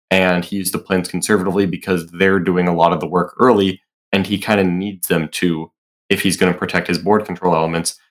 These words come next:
where if he loses his planes early by jetting them into the opponent's deployment zone, well, he actually really only has a little bit of guns left at that point. You know, not that an AdMech list is ever gonna be light on shooting, but it's definitely not gonna have,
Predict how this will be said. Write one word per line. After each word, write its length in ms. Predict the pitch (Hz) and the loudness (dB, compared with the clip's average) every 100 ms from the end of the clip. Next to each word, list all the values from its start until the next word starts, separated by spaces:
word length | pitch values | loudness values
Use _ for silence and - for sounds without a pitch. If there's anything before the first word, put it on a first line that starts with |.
| _ | _
where 160 | - 92 | 2 2
if 100 | 87 | 4
he 80 | 110 | 2
loses 320 | 110 98 90 | 2 2 -2
his 100 | 82 | -4
planes 260 | - 92 92 | 0 0 2
early 160 | 92 | 2
by 160 | - 85 | 2 0
jetting 320 | 82 92 90 | 2 2 2
them 120 | 87 | 0
into 140 | 87 82 | 0 -2
the 80 | |
opponent's 320 | 82 - 90 - | -4 -2 -4 -4
deployment 400 | - 151 127 107 | 0 2 2 2
zone, 240 | 107 101 _ _ _ - | 0 0 _ _ _ 0
well, 140 | 135 | 0
he 120 | 135 | 2
actually 320 | 160 214 165 127 | 0 2 0 2
really 200 | 123 110 | 4 2
only 220 | 110 95 | 2 0
has 240 | 101 95 | 0 0
a 60 | 87 | 0
little 320 | 82 90 87 | -4 -8 -4
bit 120 | 80 | -4
of 40 | 73 | 0
guns 280 | 80 73 71 | 0 0 -4
left 240 | - - | -6 -8
at 80 | - | -8
that 200 | - - | -6 -4
point. 200 | 71 - _ - | -8 -8 _ -10
You 80 | |
know, 180 | - - _ _ 107 | -8 -8 _ _ 2
not 200 | 107 95 | 2 4
that 120 | 90 | 2
an 60 | |
AdMech 340 | 92 90 87 - | 2 2 0 -4
list 220 | 87 - | -10 -8
is 80 | 87 | -8
ever 140 | 85 | -8
gonna 140 | 85 80 | -10 -14
be 140 | 78 - | -10 -4
light 160 | 90 | -2
on 140 | 117 127 | 0 -2
shooting, 340 | 151 151 147 _ _ _ _ | 0 0 -2 _ _ _ _
but 380 | 98 95 90 - | 2 4 2 -4
it's 180 | 87 - | -8 -2
definitely 420 | 104 95 98 92 | -2 0 -2 -2
not 280 | 90 90 82 | 2 2 2
gonna 140 | 87 | -2
have, 360 | 85 82 78 | 2 0 0